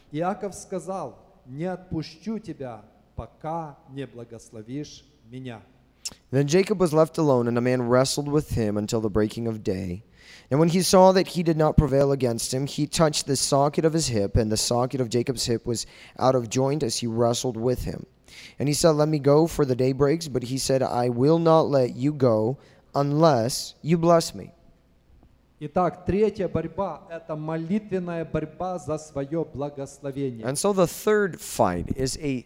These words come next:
Speaker 2: sp-, a prayerful fight for your blessing.
Speaker 1: Знаете ли вы, друзья, что молитва — это тоже борьба?
Speaker 2: Do you know that prayer is also a fight?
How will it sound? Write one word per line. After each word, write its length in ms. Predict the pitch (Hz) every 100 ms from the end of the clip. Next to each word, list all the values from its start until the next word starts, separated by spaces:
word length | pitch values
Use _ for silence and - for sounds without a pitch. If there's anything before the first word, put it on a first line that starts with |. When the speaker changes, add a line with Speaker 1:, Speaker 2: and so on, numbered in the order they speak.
| -
Speaker 2:
sp-, 380 | - - - -
a 220 | 139 127
prayerful 680 | - - 196 190 143 - 107
fight 600 | - - 92 92 - - _ _ _
for 640 | - - - 147 120 123 -
your 200 | 120 123
blessing. 480 | 117 110 95 - - _
Speaker 1:
Знаете 600 | 123 120 170 208 226 220
ли 100 | 202
вы, 120 | 202
друзья, 380 | 190 185 180 202
что 200 | 190 185
молитва — 540 | 170 175 190 202 175 175
это 180 | 160 156
тоже 320 | 180 160 156
борьба? 480 | 139 131 135 143 170 -
Speaker 2:
Do 100 | 123
you 100 | 180
know 160 | 202 220
that 480 | 180 143 - - -
prayer 440 | - 156 160 180 -
is 160 | 131
also 480 | - 131 147 - 143 -
a 100 | 127
fight? 540 | - 104 110 127 -